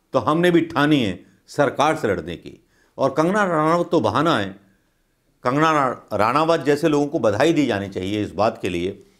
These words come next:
कि वो किसान के आंदोलन को इस तरह से नेगेटिव तरीके से देखती हैं,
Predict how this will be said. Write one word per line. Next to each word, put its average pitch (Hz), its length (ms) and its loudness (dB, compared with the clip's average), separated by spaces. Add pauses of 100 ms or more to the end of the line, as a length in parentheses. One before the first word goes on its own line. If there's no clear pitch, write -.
(360)
कि 165 80 2
वो 170 160 4
किसान 139 540 -4
के 151 100 -4
आंदोलन 117 440 -4
को 95 440 -10 (420)
इस 139 220 -2
तरह 151 220 0
से 117 480 -6 (400)
नेगेटिव 143 680 -2
तरीके 139 280 2
से 151 140 -4
देखती 110 420 -4
हैं, 85 280 -10